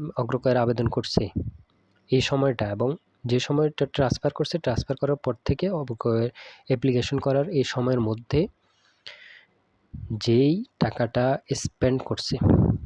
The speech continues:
পারচেজার, যে জমিটা কিনছে, সে এ সময় জুড়ে যত টাকা এইটার, এই জমির পিছনে ব্যয়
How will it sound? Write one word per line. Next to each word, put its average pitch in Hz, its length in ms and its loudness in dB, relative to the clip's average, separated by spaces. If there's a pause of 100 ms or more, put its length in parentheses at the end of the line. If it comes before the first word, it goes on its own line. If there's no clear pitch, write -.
(240)
পারচেজার, 107 520 -2
যে 113 140 -2
জমিটা 117 300 0
কিনছে, 139 520 2 (440)
সে 123 400 2 (420)
এ 120 80 -2
সময় 117 360 0
জুড়ে 127 320 4
যত 117 580 0
টাকা 127 760 -2 (300)
এইটার, 113 520 0 (220)
এই 113 140 0
জমির 107 320 0
পিছনে 120 500 -2
ব্যয় 107 340 -2